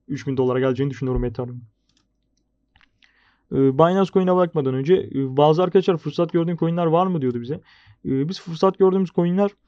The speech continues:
ya şöyle şimdi, yani biz pek fırsat göremedik. Neden? Daha doğrusu gördük. Ankara'da gördük. Neden? mac D birleşiyordu. Bakarsak şöyle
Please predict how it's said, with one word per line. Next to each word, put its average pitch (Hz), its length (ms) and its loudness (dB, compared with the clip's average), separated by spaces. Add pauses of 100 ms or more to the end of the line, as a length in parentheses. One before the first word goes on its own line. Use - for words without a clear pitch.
(800)
ya - 100 -4
şöyle 190 260 12
şimdi, 123 240 -2
yani 143 200 0
biz 143 280 -6 (1200)
pek 190 200 10
fırsat 175 300 4
göremedik. 151 420 4 (680)
Neden? 139 360 2 (1040)
Daha 147 160 6
doğrusu 165 220 6
gördük. 165 260 6
Ankara'da 160 400 4
gördük. 147 280 2
Neden? 143 260 -2
mac 135 280 -2
D 165 120 -2
birleşiyordu. 127 400 -2
Bakarsak 131 420 -4
şöyle 123 160 -8